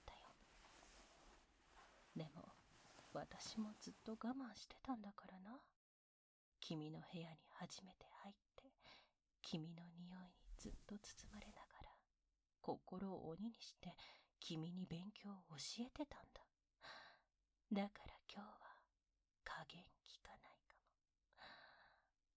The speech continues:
も。君も興奮してきた？わかるよ。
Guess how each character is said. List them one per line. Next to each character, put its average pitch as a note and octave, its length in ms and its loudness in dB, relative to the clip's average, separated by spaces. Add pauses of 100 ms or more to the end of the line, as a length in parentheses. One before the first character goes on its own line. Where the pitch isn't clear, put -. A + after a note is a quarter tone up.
(280)
も。 C4+ 80 6 (4000)
君 D3+ 320 4
も E3 240 -6
興 D3+ 220 6
奮 G3+ 260 -6
し - 120 -4
て A3 120 -2
き - 140 -14
た？ - 140 -8 (1600)
わ D3+ 220 6
か A#3 160 4
る B3+ 160 2
よ。 A3 180 0